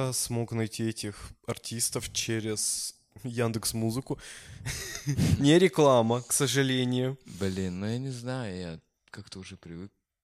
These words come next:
Speaker 2: к своему, не знаю, так сказать, вкусу,
Speaker 1: Мне
Speaker 2: не знаю.
Speaker 1: нравится в музыке выходить просто за, за что-то, что я не слушаю.
Speaker 2: Мгм.
Speaker 1: Я включаю на Яндекс.Музыке «Моя волна»,
Speaker 2: Мгм, мгм.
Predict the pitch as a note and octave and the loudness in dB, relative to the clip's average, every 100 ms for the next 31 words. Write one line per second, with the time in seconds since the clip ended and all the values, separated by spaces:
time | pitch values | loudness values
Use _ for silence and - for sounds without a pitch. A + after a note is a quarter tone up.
0 | _ - - E2+ E2+ E2 D#2+ E2+ A2 - | _ -8 -6 -4 -4 -6 -8 -10 -14 -18
1 | _ _ _ _ _ - F#2 - D#2 - | _ _ _ _ _ -14 -12 -10 -10 -12
2 | - - - - - - A2 A2 A2+ A#2 | -14 -14 -16 -20 -14 -8 -4 -2 0 0
3 | A2 G#2+ G#2+ - - G#2 G2+ G2 F#2 - | 0 2 0 0 -2 -2 -2 -2 -4 -8
4 | - G#2 A2+ A#2+ A#2+ - G2+ G2+ G#2 F#2+ | -12 -8 -4 -4 -6 -8 -10 -8 -10 -10
5 | G2+ - - G2+ G2+ - G2+ F#2+ - G2+ | -12 -12 -10 -8 -6 -8 -10 -12 -12 -12
6 | G#2 F#2 G#2+ G#2+ - A2+ A2+ A#2+ - G#2+ | -10 -8 -6 -4 -4 -6 -6 -8 -6 -6
7 | G#2 G#2 - A2 G2+ - - G#2+ _ - | -4 -4 -6 -8 -10 -10 -12 -16 _ -20
8 | - - F2+ F2+ D#2 A2+ - A#2+ - A#2 | -20 -16 -14 -12 -4 -4 -4 -4 -2 0
9 | A#2 A2+ G#2+ G#2+ A2 G#2+ G#2+ G#2+ - A2+ | -2 -4 -4 -4 -4 -4 -6 -6 -8 -8
10 | A2+ A2+ A2+ A2 G#2+ G#2 G#2+ G#2+ A2+ - | -8 -8 -6 -4 -4 -4 -6 -6 -8 -8
11 | - - F#2 F#2 F2 F2 F2 | -10 -12 -14 -14 -16 -18 -20